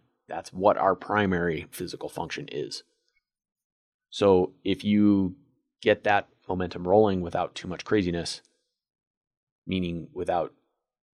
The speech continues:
too many dysfunctions, too many hours of sitting in an office chair or flying an airplane or driving a desk, for example,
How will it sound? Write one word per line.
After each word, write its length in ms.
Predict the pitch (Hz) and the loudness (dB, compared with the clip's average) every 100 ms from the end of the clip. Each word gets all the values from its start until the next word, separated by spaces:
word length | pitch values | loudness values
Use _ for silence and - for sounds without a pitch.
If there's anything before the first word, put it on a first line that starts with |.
| - | -12
too 160 | - | -2
many 160 | 110 98 | 0 0
dysfunctions, 720 | 85 - 98 98 76 92 - - _ _ _ _ | 0 -4 -4 -4 -6 -10 -14 -18 _ _ _ _
too 140 | - 92 | -12 -8
many 300 | 85 82 98 _ _ _ _ _ _ _ _ _ - | -6 -8 -12 _ _ _ _ _ _ _ _ _ -6
hours 260 | 85 90 82 | -2 -2 -4
of 80 | |
sitting 240 | - 87 80 | -6 -6 -6
in 80 | - | -6
an 80 | |
office 300 | - 87 - | -4 -4 -4
chair 260 | - 82 87 | -10 -6 -4
or 80 | 64 | -6
flying 280 | 87 85 69 | -8 -10 -8
an 60 | |
airplane 320 | 64 - 85 | -10 -10 -10
or 60 | 69 | -8
driving 260 | 73 71 - | -6 -6 -8
a 40 | |
desk, 300 | 67 65 - _ _ _ | -10 -10 -12 _ _ _
for 120 | - 71 | -20 -16
example, 460 | - - - - | -14 -14 -14 -16